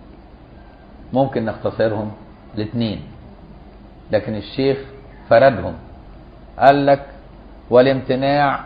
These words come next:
عن الأكل والشرب"، عدها واحد،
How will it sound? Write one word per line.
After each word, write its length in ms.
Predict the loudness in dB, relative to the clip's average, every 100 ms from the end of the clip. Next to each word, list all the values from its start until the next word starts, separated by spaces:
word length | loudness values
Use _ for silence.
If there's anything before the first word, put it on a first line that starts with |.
| -10
عن 220 | -4 -2
الأكل 680 | -2 2 4 4 2 2 2 -2 -16 2
والشرب"، 600 | 2 2 2 4 4 0 -12 -20 -20 -20 -20 -20 -10 -4
عدها 500 | -4 2 4 6 6
واحد، 380 | 6 4 0